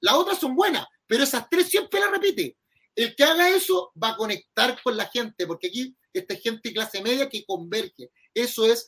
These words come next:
lo que no han entendido. Y segun-, y, y con esto termino, cuando hablan de la forma de hacer campaña, ustedes no piensen por ni un minuto,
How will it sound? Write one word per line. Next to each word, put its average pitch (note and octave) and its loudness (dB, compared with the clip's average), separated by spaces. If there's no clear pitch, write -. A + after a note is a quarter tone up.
lo G#3 -4
que G#3 -4
no A3 -4
han G#3 -2
entendido. G#3+ -2
Y G3+ -4
segun-, B3+ 4
y, A3 -4
y F3 -8
con G#3+ 0
esto B3+ -2
termino, A3+ -4
cuando F3 0
hablan B3+ 2
de G#3+ 2
la E3+ 2
forma C4+ -2
de A3 -2
hacer B3 -6
campaña, B3+ -2
ustedes B3 -2
no A#3+ -4
piensen B3+ -6
por G#3+ -4
ni B3 -2
un D4 -2
minuto, C#4+ -6